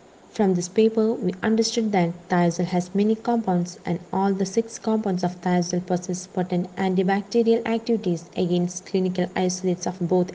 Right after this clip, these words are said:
M R S A and M R S P, that is, methicillin-resistant Staphylococcus aureus and methicillin-resistant Staphylococcus pseudointermedius. We know that all the six compounds of methicillin possess antibacterial activity, but compound three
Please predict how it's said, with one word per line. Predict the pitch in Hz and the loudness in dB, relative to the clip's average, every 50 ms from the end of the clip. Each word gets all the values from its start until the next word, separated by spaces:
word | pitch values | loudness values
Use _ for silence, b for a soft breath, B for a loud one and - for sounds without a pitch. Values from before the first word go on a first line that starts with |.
| - | -4
M | - 180 180 | 0 2 2
R | 180 175 | 2 2
S | 175 170 - - - | 2 0 -2 -4 -4
A | 175 170 - - | -6 -6 -4 -4
and | 175 170 170 - | -4 -4 -2 -2
M | 175 175 175 | -2 0 0
R | 170 165 | 0 0
S | 165 165 165 - | 0 -2 -4 -6
P, | - 160 165 - B B B B B B B B - | -8 -8 -8 -8 B B B B B B B B -2
that | - 262 262 254 - | 0 2 2 4 2
is, | 208 220 - - - 208 | 0 0 -2 -8 -8 -6
methicillin-resistant | 190 190 185 208 196 - 226 220 220 214 214 233 240 240 254 233 - - 196 185 180 | -6 -4 -4 -6 -4 0 2 2 2 2 2 0 0 0 -4 -6 -6 -4 -2 -2 -2
Staphylococcus | 185 - 185 180 - 185 175 175 175 175 180 180 180 190 180 - - - | -2 -2 -4 -2 0 0 2 2 0 0 -2 -2 -2 -4 -6 -6 -6 -2
aureus | 196 196 190 190 185 185 180 185 - - - - | 0 0 2 2 2 0 -2 -4 -10 -16 -14 -6
and | - 170 165 165 | -4 -2 -2 -2
methicillin-resistant | 165 165 175 165 - - 175 170 165 165 175 175 - - 180 185 - - 180 180 180 | -2 -2 -4 -6 -4 -4 -4 -2 -2 -2 -4 -4 -4 -4 -6 -6 -4 -4 -4 -4 -4
Staphylococcus | - - 190 180 - 208 202 208 202 - 220 220 - 185 175 - | -4 -6 -6 -2 -2 -2 -2 -2 -2 -4 -4 -2 -2 -4 -6 -2
pseudointermedius. | - 185 180 170 170 170 165 - 165 165 165 165 165 165 165 160 - - - - B B B B B B B B B B B B - - | 0 0 2 2 0 -2 -4 -4 -2 -2 -2 -2 -2 -2 -4 -4 -8 -16 -20 -20 B B B B B B B B B B B B -16 -4
We | - 269 | -2 0
know | 262 285 294 285 | 2 4 4 4
that | 240 220 190 180 185 - - - | 4 4 2 2 0 -4 -8 -4
all | - 208 214 226 | 0 2 2 4
the | 220 220 | 2 2
six | 208 - 247 247 - - | 0 0 -4 -4 -4 -8
compounds | - - 226 226 220 220 202 185 185 | -2 0 0 0 2 0 -2 -2 -2
of | 180 170 - | -4 -6 -2
methicillin | - 180 180 185 - 185 - 185 180 175 175 175 | 0 0 0 0 -2 -4 -2 0 0 0 0 0
possess | 185 180 180 - 180 - - - - | 0 -2 -2 -2 -8 -12 -10 -10 -4
antibacterial | 196 196 196 196 208 190 214 214 214 - - 233 226 233 226 220 226 - | -2 -2 0 0 2 0 0 -2 -2 -2 -2 2 4 4 2 2 0 -2
activity, | 220 226 226 - 240 214 175 190 - 180 196 B B B B B B B B | -2 -4 -2 0 2 2 2 2 -2 -6 -6 B B B B B B B B
but | - 180 180 - - | -4 -4 -4 -2 0
compound | - 185 180 180 180 180 175 180 - | 2 2 2 4 2 2 2 0 0
three | 220 233 233 220 226 226 | 2 4 4 4 2 0